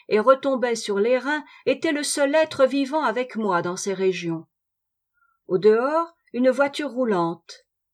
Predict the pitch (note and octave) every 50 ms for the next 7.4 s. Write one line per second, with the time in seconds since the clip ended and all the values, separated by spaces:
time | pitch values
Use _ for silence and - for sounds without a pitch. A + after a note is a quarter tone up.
0 | _ _ _ _ _ - G3 A3+ A3 A3 - C#4 C#4 A3 A3+ A3+ G3+ - - -
1 | - - G#3+ F#3+ E3 D#3+ E3 F3 - _ _ _ _ _ _ - G3 G3 G3 G#3+
2 | A3 A3 - - D#3+ D3+ - _ _ _ _ _ _ _ _ _ _ _ _ _
3 | - - - D4+ C4+ G#3 A3+ A#3+ D4+ D4+ B3+ A#3 A#3+ C4 C4+ C4+ C4+ - D4+ C#4+
4 | C4+ A3 B3 A#3+ A#3 A#3+ A#3+ - C#4+ D4+ D#4 D#4 - - - - A#3 C4 C4 -
5 | D4 D4 B3 B3 C#4+ D4 D4 D#4+ D4 A3+ B3+ B3+ B3 B3+ C4+ C#4+ D4+ D#4 D4+ B3
6 | C4+ B3+ B3+ B3+ B3+ A#3+ B3+ B3 B3 A#3+ A#3+ A3 G3+ F#3 - - F#3 F3+ F3+ E3+
7 | E3+ E3 D#3+ D#3+ C#3+ C#3 D3